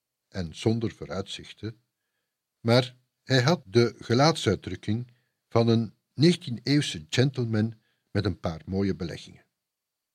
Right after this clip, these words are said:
Als er tijdens een wandelvakantie, bij het laatste licht van een regendag, nog juist een verschrikkelijke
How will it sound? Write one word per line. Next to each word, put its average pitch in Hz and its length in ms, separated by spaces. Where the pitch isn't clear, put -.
Als 131 180
er 127 140
tijdens 123 340
een 73 200
wandelvakantie, 95 1080
bij 113 140
het 104 140
laatste 139 420
licht 123 300
van 85 180
een 73 100
regendag, 82 720
nog 117 260
juist 123 380
een 87 320
verschrikkelijke - 680